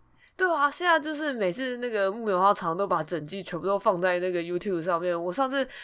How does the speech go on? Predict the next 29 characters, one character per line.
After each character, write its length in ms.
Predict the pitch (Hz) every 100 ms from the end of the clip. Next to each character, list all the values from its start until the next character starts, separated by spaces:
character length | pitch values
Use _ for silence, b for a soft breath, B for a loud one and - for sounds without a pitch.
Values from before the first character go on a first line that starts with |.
| B -
我 160 | 190
跟 240 | 175 240 247
这 60 |
样， 120 | 240 -
呃， 120 | 196
我 120 | 190
跟 140 | 190 254
朋 80 | 247
友 100 | 180
分 220 | 165 202
享 160 | 196 165
这 80 |
件 100 | 180
事， 120 | 180 185
然 100 | 180
后 60 |
他 40 | 262
们 60 |
就 80 | 262
说 100 | 302 302
：“那 40 |
他 80 | 311
们 100 | 262
到 140 | 311
底 40 | 233
要 80 | 269
赚 220 | 302 233
什 160 | 214
么 100 | 170